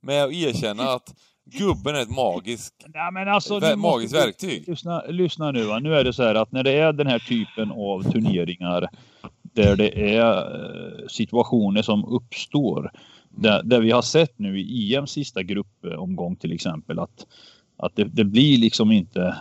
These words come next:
Speaker 2: när det är två lag som har allt att vinna och inget att förlora, det måste avgöras. Men, men nu såg jag ju ändå att, att Venezuela vid kryss, eh, går vidare om Ecuador förlorar mot Brasilien. Eh, så, så att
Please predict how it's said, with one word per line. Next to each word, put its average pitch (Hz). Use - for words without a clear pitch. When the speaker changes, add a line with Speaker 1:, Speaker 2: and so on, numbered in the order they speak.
Speaker 2:
när 107
det 104
är 123
två 98
lag 85
som 95
har 92
allt 95
att 92
vinna 80
och 87
inget 80
att -
förlora, 82
det 92
måste -
avgöras. 90
Men, 113
men 120
nu 147
såg 107
jag 117
ju 156
ändå 104
att, -
att 92
Venezuela 95
vid 101
kryss, -
eh, 107
går 113
vidare 87
om 87
Ecuador 87
förlorar 92
mot 80
Brasilien. -
Eh, -
så, 104
så 110
att -